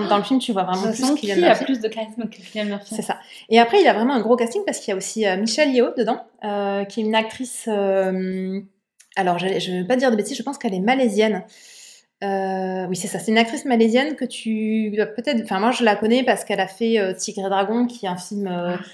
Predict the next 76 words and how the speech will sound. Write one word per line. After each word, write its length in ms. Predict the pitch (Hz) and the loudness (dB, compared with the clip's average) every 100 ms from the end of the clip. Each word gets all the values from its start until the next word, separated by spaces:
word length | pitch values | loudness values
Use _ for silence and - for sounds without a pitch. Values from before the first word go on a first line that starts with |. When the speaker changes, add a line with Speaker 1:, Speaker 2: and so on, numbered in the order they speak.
| - _ | -20 _
Speaker 2:
Ah. 160 | 180 175 | -4 -2
Speaker 1:
euh, 40 | |
culte, 360 | 175 - 214 - | -4 -4 -6 -2
Speaker 2:
Je 100 | 196 | 0
vois 140 | 185 | 2
Speaker 1:
euh, 40 | 196 | 2
Speaker 2:
l'affiche, 360 | 190 185 180 180 | 2 -2 -2 0
Speaker 1:
de, 60 | |
Speaker 2:
ouais. 120 | 196 185 180 | 2 2 -2
Speaker 1:
ouais, 160 | 185 180 | -4 -4
de, 60 | 185 | -2
d'art 180 | 175 | -4
martiaux. 560 | 180 180 - 220 220 247 - | -4 -6 -6 -2 0 -2 -4
Speaker 2:
Mm. 60 | 208 202 - - | -4 -4 -4 -2
Speaker 1:
Elle 120 | 190 | 0
a, 60 | 185 | 0
elle 120 | 185 196 | 0 -4
est 100 | 196 | -2
dans 120 | 202 | -2
Mémoire 280 | 190 202 208 | 0 0 0
d'une 160 | 202 | 0
geisha, 560 | 202 208 208 254 277 302 | 0 0 0 2 4 2
elle 100 | - | 2
a 40 | 247 | -2
joué 120 | 202 | -2
dans 220 | 185 165 | -6 -8
un 40 | 165 | -8
James 200 | 185 254 247 | -2 -2 -2
Bond 120 | 330 | -8
aussi, 140 | 302 - | -10 -4
elle 60 | |
a 60 | 220 | -4
joué 140 | 202 | -4
dans 120 | 190 180 | -4 -4
Demain 260 | 190 226 | -2 2
ne 140 | 247 233 | 2 2
meurt 160 | 220 | 0
jamais. 220 | 214 214 | -2 -2
Speaker 2:
Et 40 | 240 | -4
c'est 140 | - | -8
celui 200 | - 226 | -10 -10
qui 100 | 208 | -8
est 40 | 214 | -8
pas 80 | |
encore 160 | 202 - | -8 -10
sorti, 340 | - _ 294 285 _ _ _ - | -18 _ -10 -10 _ _ _ -10
non ? 100 | 294 - _ _ | -10 -10 _ _
Speaker 1:
Ah 80 | 214 | 0
non, 120 | 220 | 2
Speaker 2:
Ou 40 | |
Speaker 1:
c'est 200 | 240 - | 2 0
Demain 200 | 196 208 | 0 2
ne 80 | 220 | 2
meurt 160 | 214 214 | 4 4
Speaker 2:
Ah, 40 | |
Speaker 1:
jamais, 160 | 233 285 | 4 4
Speaker 2:
c'est 140 | - | 4
Speaker 1:
c'est 40 | 294 | 6
un 80 | 285 | 6
Speaker 2:
avec, 140 | 302 | 6
Speaker 1:
vieux 80 | 349 | 8
avec, 220 | 285 294 | 8 6
Speaker 2:
euh, 140 | 285 285 | 6 4
Speaker 1:
euh, 20 | |
Pierce 180 | 262 - | 2 -2
Brosnan. 320 | - - 370 | -4 6 8
Speaker 2:
Pierce 220 | 349 453 | 8 6
Brosnan, 100 | 440 | 4
<laughs> 400 | 466 508 508 494 | 4 6 4 2
j'adore 460 | 523 605 539 523 523 | 6 8 10 10 8
les 220 | 508 494 | 8 6
James 160 | 440 - | 4 2
Bond 160 | 440 | 0
avec 120 | 427 392 | 0 -2
Pierce 240 | - 392 | -4 0
Brosnan. 320 | 392 392 415 | 2 4 0